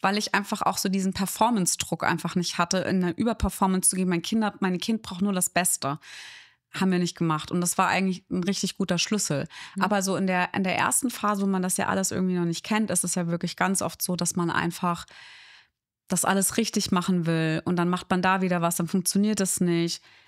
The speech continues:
Speaker 1: Also ich weiß nicht, wie oft ich in einer vollgespuckten Küche gesessen hab mit Karotten überall und dann wollte das Baby irgendwie schlafen, dann stillst du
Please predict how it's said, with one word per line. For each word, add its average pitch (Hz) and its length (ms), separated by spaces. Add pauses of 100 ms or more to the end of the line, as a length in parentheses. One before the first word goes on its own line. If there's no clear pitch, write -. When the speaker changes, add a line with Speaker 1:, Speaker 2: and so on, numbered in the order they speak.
Speaker 1:
Also 185 160
ich 185 120
weiß 208 160
nicht, 220 160
wie 196 120
oft - 260
ich - 140
in 214 120
einer 202 140
vollgespuckten 214 800
Küche 226 280
gesessen 185 540
hab 185 160
mit 190 140
Karotten 208 800
überall 208 800
und 196 160
dann 196 180
wollte 196 160
das 196 100
Baby 202 280
irgendwie 196 300
schlafen, 202 480
dann 196 140
stillst 214 440
du 226 160